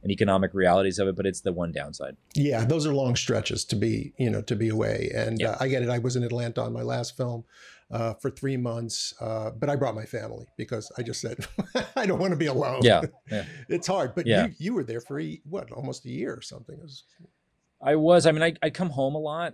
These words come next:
Speaker 1: and,
Speaker 2: Sure.
Speaker 1: um, you know, the technology is such that you can work in both places, and it can, it can work. And, but I, I, you know, I, it's hard for me to make a film, especially a really important big one, with, without being close to the directors. And,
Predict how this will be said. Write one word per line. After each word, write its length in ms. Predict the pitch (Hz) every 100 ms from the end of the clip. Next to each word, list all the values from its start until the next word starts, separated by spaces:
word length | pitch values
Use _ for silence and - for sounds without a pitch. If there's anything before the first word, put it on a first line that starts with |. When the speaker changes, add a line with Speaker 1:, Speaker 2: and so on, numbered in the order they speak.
| -
Speaker 1:
and, 340 | 127 120 117 -
Speaker 2:
Sure. 200 | 117 110
Speaker 1:
um, 200 | 107 110
you 100 | 127
know, 140 | 117 107
the 80 | 110
technology 480 | 117 117 117 110
is 80 | 113
such 180 | 117 113
that 80 | 113
you 100 | 110
can 180 | 107 104 104
work 200 | 101 104
in 60 |
both 220 | 98 98 -
places, 400 | 110 107 107 98
and 80 |
it 100 | 95
can, 140 | 101 104
it 100 | 104 -
can 140 | 101
work. 280 | 107 104 -
And, 120 | 104 92
but 180 | 110 -
I, 60 | 110
I, 260 | 95 110 104
you 100 | 120
know, 140 | 110 -
I, 160 | 123 -
it's 100 | 117
hard 220 | 143 147
for 80 | 139
me 80 | 131
to 60 | 117
make 160 | 113
a 60 | 110
film, 360 | - 110 107 - _ _ -
especially 380 | 104 139 117 120
a 60 | 110
really 260 | 113 113
important 420 | 101 - 110 107
big 160 | 98 104
one, 260 | 110 98 98
with, 300 | 95 - _ _
without 280 | 110 104 92
being 160 | 110 101
close 200 | 101 98
to 100 | 107
the 100 | 95
directors. 560 | 92 87 - 117 120 - -
And, 320 | 104 101 95